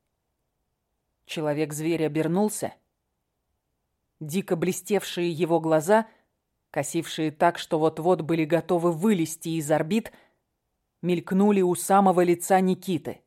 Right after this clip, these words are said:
Его обдало запахом крови.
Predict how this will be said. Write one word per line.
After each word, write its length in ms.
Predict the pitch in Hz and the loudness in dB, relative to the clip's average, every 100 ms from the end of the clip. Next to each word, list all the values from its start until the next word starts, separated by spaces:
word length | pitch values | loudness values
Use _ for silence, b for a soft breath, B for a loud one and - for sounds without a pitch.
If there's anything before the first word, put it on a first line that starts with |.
| _ _ _ _ _ _ _ _ _ _ _ _ _ - | _ _ _ _ _ _ _ _ _ _ _ _ _ -12
Его 500 | 165 180 165 170 - | -4 0 2 2 4
обдало 540 | 190 180 175 175 170 | 4 4 4 4 4
запахом 600 | 170 160 170 170 - 165 | 4 4 2 2 -2 -2
крови. 460 | 170 180 165 104 - | 0 2 2 2 -6